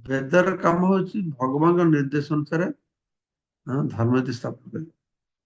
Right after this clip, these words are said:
ଭଗବତ ଗୀତା ଶେଷରେ ଭଗବାନ ପ୍ରତ୍ୟକ୍ଷ ଭାବରେ ଆଦେଶ ଦେଲେ, ସର୍ବୋତ୍ତମ ଧର୍ମ ନୀତି ହେଲା ସମ୍ପୂର୍ଣ୍ଣ ରୂପେ ତାଙ୍କରେ ଶରଣରେ ଆସିବା, ଆଉ କିଛି ନୁହେଁ। ହୁଁ।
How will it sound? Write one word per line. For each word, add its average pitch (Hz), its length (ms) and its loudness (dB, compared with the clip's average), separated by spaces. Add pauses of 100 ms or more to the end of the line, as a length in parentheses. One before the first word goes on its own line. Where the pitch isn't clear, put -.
(1000)
ଭଗବତ 156 580 4
ଗୀତା 175 280 2
ଶେଷରେ 160 460 2
ଭଗବାନ 139 500 0
ପ୍ରତ୍ୟକ୍ଷ 156 380 -4
ଭାବରେ 165 240 2
ଆଦେଶ 135 280 -4
ଦେଲେ, 131 280 -4 (720)
ସର୍ବୋତ୍ତମ 170 600 2
ଧର୍ମ 147 340 2
ନୀତି 139 180 -6
ହେଲା 151 240 -2
ସମ୍ପୂର୍ଣ୍ଣ 127 480 -2
ରୂପେ 131 240 0 (680)
ତାଙ୍କରେ 117 480 0
ଶରଣରେ 131 440 0
ଆସିବା, 165 300 -2
ଆଉ 131 180 -2
କିଛି 120 260 -6
ନୁହେଁ। - 260 -10 (680)
ହୁଁ। 139 200 -6